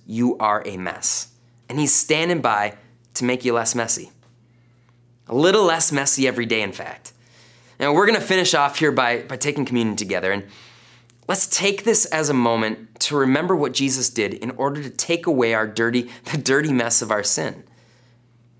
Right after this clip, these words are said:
And let's put our faith in him, believing that he gives us a better way to a life of faithfulness and victory. Why don't you pray with me? Lord, I thank you so much that you,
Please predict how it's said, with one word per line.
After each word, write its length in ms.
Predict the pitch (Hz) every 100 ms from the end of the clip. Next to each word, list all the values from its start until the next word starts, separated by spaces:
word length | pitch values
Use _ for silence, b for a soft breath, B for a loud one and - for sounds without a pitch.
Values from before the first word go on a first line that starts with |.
| - -
And 80 | 175
let's 140 | 220
put 220 | 226 208
our 100 | 185
faith 320 | 143 143 139
in 80 | 131
him, 220 | 104 98
believing 560 | 90 131 139 185 202 202
that 160 | 165 156
he 140 | 160
gives 300 | 131 143 131
us 240 | 135 -
a 60 | 127
better 440 | 123 110 139 165 143
way 240 | 120 120
to 260 | 120 - 117
a 0 |
life 320 | 110 117 110
of 80 | 104
faithfulness 800 | - 117 117 95 110 - - b b b
and 160 | 101 92
victory. 380 | 98 - - - _ _ _ _ _ -
Why 80 | 127
don't 80 | -
you 60 |
pray 100 | 101
with 140 | 87 80
me? 160 | 85 - -
Lord, 380 | 131 131 104 - - _ _ _ _ - B B B
I 100 | -
thank 240 | 151 170 151
you 80 | 135
so 220 | - 143
much 240 | 139 -
that 220 | 127 123
you, 460 | 123 131 139 147